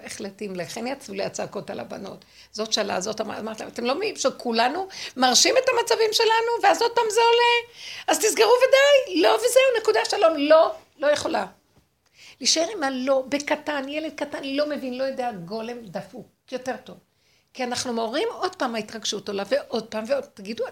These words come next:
אנחנו, אתם לא מבינים שזה שד שיושב שם, והוא מלאה אותנו כל הזמן עם הדבר הזה? שימו לב. כל החיים שלנו ככה, עוד פעם הוא אמר לי, עוד פעם אני אומרת לו, פעם הסתכלתי, עוד פעם אני רואה את עצמי, עוד פעם אני יורדת על עצמי, עוד פעם אני עובדת על עצמי. לא רוצה לעבוד יותר, אמרתי לבורא, אני לא רוצה יותר עבודות.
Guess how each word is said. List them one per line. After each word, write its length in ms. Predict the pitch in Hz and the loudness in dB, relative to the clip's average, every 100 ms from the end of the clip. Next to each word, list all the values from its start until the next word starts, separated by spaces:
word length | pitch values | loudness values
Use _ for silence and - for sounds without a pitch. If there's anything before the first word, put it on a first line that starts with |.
| - | -12
אנחנו, 240 | - - - - - | -18 -20 -20 -20 -20
אתם 120 | 196 | -12
לא 60 | 196 | -10
מבינים 240 | 254 302 | -8 -6
שזה 260 | 277 208 - | -4 -4 -2
שד 280 | - 214 208 | 0 0 -2
שיושב 340 | 233 - 220 | -4 -4 -4
שם, 200 | - 233 220 - - - | -4 -6 -8 -16 -20 -12
והוא 160 | 202 | -8
מלאה 360 | 190 190 190 220 | -6 -6 -4 -4
אותנו 400 | 226 240 226 220 | -4 -6 -10 -10
כל 160 | 226 | -10
הזמן 260 | 226 220 247 262 262 | -10 -12 -12 -16 -14
עם 100 | 220 | -12
הדבר 240 | 202 196 | -10 -10
הזה? 240 | 226 247 285 - - | -10 -10 -14 -16 -12
שימו 240 | 254 214 | -10 -8
לב. 220 | 170 156 _ _ _ _ - | -10 -12 _ _ _ _ -4
כל 120 | 349 480 | -2 -2
החיים 160 | 523 466 | -4 -4
שלנו 220 | 440 403 | -6 -6
ככה, 240 | - - | -6 -6
עוד 160 | 277 247 | -2 -2
פעם 200 | 247 247 | -2 -6
הוא 100 | 247 | -6
אמר 260 | 233 226 226 | -4 -4 -2
לי, 120 | 233 | -4
עוד 100 | - | -4
פעם 180 | 180 170 | -10 -10
אני 120 | 170 | -10
אומרת 300 | 160 156 - | -10 -10 -12
לו, 60 | - - - | -14 -16 -12
פעם 140 | 277 | -8
הסתכלתי, 460 | 262 - 240 226 240 | -6 -6 -6 -6 -8
עוד 80 | - | -10
פעם 140 | 202 | -10
אני 140 | 202 214 | -8 -4
רואה 160 | 214 214 | -4 -2
את 100 | 240 | -4
עצמי, 400 | 233 233 233 - - | -6 -6 -8 -10 -14
עוד 100 | - - | -12 -8
פעם 100 | 320 | -4
אני 80 | 320 | -2
יורדת 220 | 320 311 | -2 0
על 80 | 311 | -2
עצמי, 220 | - 370 | -2 -4
עוד 80 | - | -4
פעם 140 | 175 | -4
אני 100 | 214 | -2
עובדת 180 | 254 330 | 0 0
על 100 | 392 | 0
עצמי. 260 | - 440 - - | 0 -6 -10 -4
לא 160 | 208 | -2
רוצה 240 | 370 494 415 | 0 0 -2
לעבוד 280 | 339 196 180 | -2 -6 -6
יותר, 220 | - - | -8 -10
אמרתי 300 | 175 185 240 | -8 -8 -8
לבורא, 180 | 208 202 | -8 -8
אני 140 | 196 196 | -8 -8
לא 60 | |
רוצה 220 | 240 - | -8 -8
יותר 200 | 196 - | -10 -12
עבודות. 480 | 170 170 156 151 _ | -14 -14 -14 -16 _